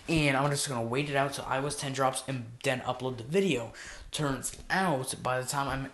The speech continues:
I O S ten drops and I make the video, it doesn't even work. So I looked online, nobody actually made a video on N D S for I O S, so basically, Apple is starting to do research on their own. They're starting just to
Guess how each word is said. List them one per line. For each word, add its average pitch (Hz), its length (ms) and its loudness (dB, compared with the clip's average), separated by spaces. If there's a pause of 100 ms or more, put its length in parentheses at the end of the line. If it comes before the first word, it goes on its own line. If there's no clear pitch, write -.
I 131 100 6
O 131 100 2
S - 120 2
ten 180 200 2
drops 135 320 4
and 123 120 -2
I - 20 0
make 131 220 -2
the 120 80 -4
video, 160 380 4
it 123 180 -4
doesn't 139 320 4
even 127 260 -2
work. 135 420 2 (280)
So 165 560 6
I 143 100 6
looked 180 320 4
online, 143 420 4
nobody 147 260 0
actually 135 260 2
made 131 160 0
a - 20 0
video 131 240 0
on 131 140 0
N 127 80 0
D 123 100 2
S 120 80 2
for 120 140 -6
I 123 80 0
O 117 80 0
S, 120 180 2
so 127 140 2
basically, 135 640 0 (280)
Apple 180 400 2
is 165 80 0
starting 175 260 0
to 165 80 2
do 170 120 0
research 160 460 -2
on 143 120 2
their 127 140 -2
own. 160 220 0
They're 147 100 0
starting 160 240 0
just 151 180 -6
to 123 60 -12